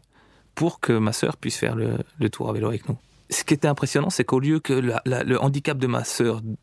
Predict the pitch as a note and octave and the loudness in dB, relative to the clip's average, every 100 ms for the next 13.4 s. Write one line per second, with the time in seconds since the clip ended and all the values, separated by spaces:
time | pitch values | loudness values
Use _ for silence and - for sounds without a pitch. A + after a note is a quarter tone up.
0 | - - C#3+ C3 - A2+ G#2+ - - C#3 | -8 -2 2 2 0 -2 0 0 2 0
1 | D3 - - A#2 A2+ B2 - A#2+ A2 - | 0 -6 -2 -2 -2 -2 0 0 -2 -4
2 | A2+ A2+ - - - _ _ - - - | -4 -4 -2 -4 -6 _ _ -20 -20 -20
3 | - - - C3 C#3+ D#3+ D3 - B2+ B2 | -20 -4 2 2 4 4 2 4 2 2
4 | - C3 - F3+ D3 - G#2+ F3 - E3 | -2 -4 -2 -2 -2 -4 -2 -2 0 0
5 | C#3+ A#2 F3+ - B2 F#3+ _ _ - C3 | 0 0 -2 0 0 -2 _ _ -6 -2
6 | C3 - - - C4 D#3+ C#3+ F#3 - D#3 | 0 0 2 2 2 0 -2 -2 -2 -2
7 | D#3+ D3+ D3+ - _ _ _ _ - A#2 | 0 0 -2 -8 _ _ _ _ -2 2
8 | A#2 G#2 G2+ G#2+ - F3+ D3 C#3 D3 A#2 | 4 2 2 -2 -2 -2 2 2 4 2
9 | - G2 A2+ A2+ A2 - F#3 - B2+ - | 2 0 0 0 0 -4 -6 -2 -2 -2
10 | G#2+ A#2 D#3 - A#2 - - C#3+ C#3+ A2 | -2 0 0 -2 -4 -4 0 2 2 -2
11 | - A2+ A#2+ B2 A#2+ B2 A2+ A#2 F3+ C3 | 0 2 4 4 4 2 2 0 0 0
12 | C3 _ - - - D3+ C#3 G#2+ A#2+ A#2 | -2 _ 0 0 0 2 2 0 0 -2
13 | - - - | -4 -8 -8